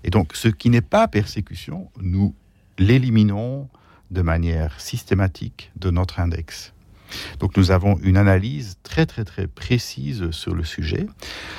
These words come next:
Euh, si, par exemple, il y a une attaque, euh, de djihadistes en Afrique et nous apercevons que ce n'est pas parce qu'une personne a son identité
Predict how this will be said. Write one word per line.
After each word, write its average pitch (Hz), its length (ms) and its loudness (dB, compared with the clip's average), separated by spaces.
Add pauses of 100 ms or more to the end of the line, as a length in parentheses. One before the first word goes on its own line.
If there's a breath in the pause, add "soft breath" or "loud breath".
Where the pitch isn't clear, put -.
(240 loud breath)
Euh, 85 260 0
si, - 220 -6
par 139 160 2
exemple, 104 520 -4
il 95 140 -6
y 101 60 2
a 92 80 2
une 98 100 2
attaque, 92 500 -2 (460 loud breath)
euh, 87 360 0 (500)
de 98 120 4
djihadistes 92 640 0 (260)
en 95 80 -2
Afrique - 540 -6 (600 loud breath)
et 101 220 6 (220)
nous 98 320 8
apercevons 101 640 0
que 85 120 -8
ce 87 160 -6
n'est 82 120 0
pas 147 380 4 (500 soft breath)
parce 90 200 0
qu'une 95 220 2
personne 104 540 2
a 87 80 -4
son 95 240 0
identité 90 720 0